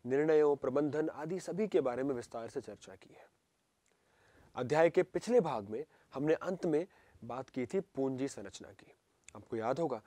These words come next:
मैंने बताया था कि पूंजी संरचना अर्थात व्यवसाय की पूंजी में ऋण और समता पूंजी का जो मिश्रण है,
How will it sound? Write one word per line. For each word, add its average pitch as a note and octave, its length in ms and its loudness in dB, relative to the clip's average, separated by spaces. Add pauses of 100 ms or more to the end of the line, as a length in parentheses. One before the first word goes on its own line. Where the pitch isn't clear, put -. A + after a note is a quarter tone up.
(220)
मैंने B2+ 160 -4
बताया B2 400 0
था F3 180 -4
कि D3+ 160 -2
पूंजी F#3+ 460 4
संरचना C3+ 480 0
अर्थात C#3 560 0
व्यवसाय C3 520 -2
की E3 200 -4
पूंजी D3+ 580 2
में A#2+ 180 0 (920)
ऋण F3 240 6
और D3+ 380 6 (220)
समता F3 500 0
पूंजी B2 480 -6
का C3 220 -4
जो C#3 160 -4
मिश्रण C#3+ 440 0
है, G#2+ 140 -12